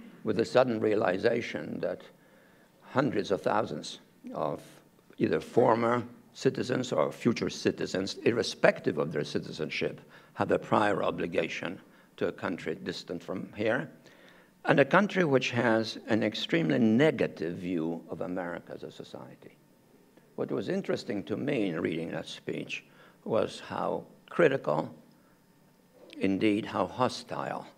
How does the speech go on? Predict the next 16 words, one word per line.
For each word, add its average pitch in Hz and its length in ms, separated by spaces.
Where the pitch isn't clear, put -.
his - 380
presentation 85 840
of 80 100
America 69 540
was. - 520
And 113 140
that 202 160
ideology 151 920
aspires 123 840
ultimately - 800
to 139 100
the 127 100
position 139 640
of - 320
the - 140
preeminence 101 960